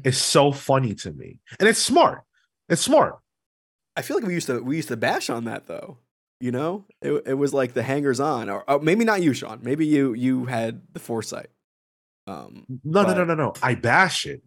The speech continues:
Speaker 1: It's, it's, but it's not stupid. I bash it because it's so obvious what they're doing.
Speaker 2: Fair.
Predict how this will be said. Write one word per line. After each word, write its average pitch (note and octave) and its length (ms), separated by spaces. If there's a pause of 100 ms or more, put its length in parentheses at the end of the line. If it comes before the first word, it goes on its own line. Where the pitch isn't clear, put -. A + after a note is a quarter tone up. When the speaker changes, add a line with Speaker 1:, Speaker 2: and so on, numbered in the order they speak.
Speaker 1:
It's, C3+ 320
it's, C3 260
but - 160
it's C#3+ 160
not E3 220
stupid. G3 640
I C3 120
bash D#3+ 340
it C#3+ 40
because C3+ 300
it's A#2 140
so C3+ 340
obvious A2+ 580
what G#2+ 120
they're G2 100
doing. A2 320
Speaker 2:
Fair. G2+ 240